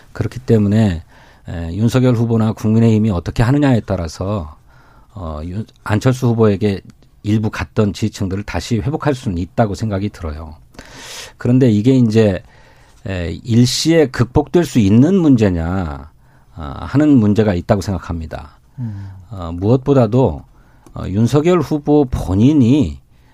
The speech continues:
Speaker 1: 정책과 비전이 별로 준비가 안 돼 있어요. 각종 국정 현안에 대한 인식과 식견이 상식에서 한참 벗어나 있거든요. 이거는 캠프에서 무슨 정책을 많이 준비해서 발표한다고 해서 되는 문제가 아니라,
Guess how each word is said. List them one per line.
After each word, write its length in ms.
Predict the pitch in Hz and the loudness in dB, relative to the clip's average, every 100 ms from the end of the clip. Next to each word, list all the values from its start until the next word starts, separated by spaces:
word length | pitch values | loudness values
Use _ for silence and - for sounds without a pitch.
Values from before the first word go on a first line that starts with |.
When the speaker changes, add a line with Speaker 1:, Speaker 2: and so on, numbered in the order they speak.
| - 92 | -16 -12
Speaker 1:
정책과 460 | - 120 127 156 151 | 0 2 2 2 0
비전이 280 | 113 131 139 | 2 2 2
별로 200 | 117 120 | 2 0
준비가 460 | - 104 123 95 | 0 -2 0 -2
안 120 | 82 80 | -4 -4
돼 120 | 95 | -4
있어요. 540 | 82 - 73 65 69 _ _ _ _ _ - - | -6 -10 -12 -14 -18 _ _ _ _ _ -20 -16
각종 800 | - 104 - - 139 135 131 120 | -6 -6 -6 0 2 6 4 4
국정 420 | - 110 - 147 | 0 -4 2 2
현안에 480 | 117 165 185 180 165 | 2 2 0 0 0
대한 320 | 131 120 110 | 2 0 0
인식과 560 | 90 101 120 147 - 165 | 0 2 2 -2 0 -2
식견이 720 | - - - 139 104 143 71 - _ _ _ | 0 -6 0 0 2 0 -2 -12 _ _ _
상식에서 560 | - - 202 - 208 - | -8 0 0 2 0 0
한참 380 | - 180 190 165 | -10 -4 -2 -2
벗어나 640 | 92 85 131 110 76 71 - | -4 0 2 0 -4 -14 -18
있거든요. 560 | 87 - 95 71 82 160 - - _ _ - - | -16 -10 -8 -8 -12 -14 -18 -20 _ _ -20 -8
이거는 420 | 120 135 139 127 | 0 2 4 4
캠프에서 560 | 127 185 196 - 180 151 | 2 -2 0 0 0 0
무슨 260 | 120 127 - | 0 -2 0
정책을 460 | 104 117 - 156 | -2 0 0 0
많이 280 | - 135 139 | -2 0 0
준비해서 520 | - 123 123 127 107 | 2 0 4 2 0
발표한다고 1300 | 101 - 107 - 156 131 - - - - 180 196 202 | -6 -4 -4 0 2 2 -2 -16 -20 -8 0 2 2
해서 140 | 185 139 | 0 0
되는 220 | 107 107 | 0 0
문제가 340 | 95 110 131 | -2 -2 -2
아니라, 640 | 80 85 73 85 92 76 | -2 -6 -8 -8 -8 -10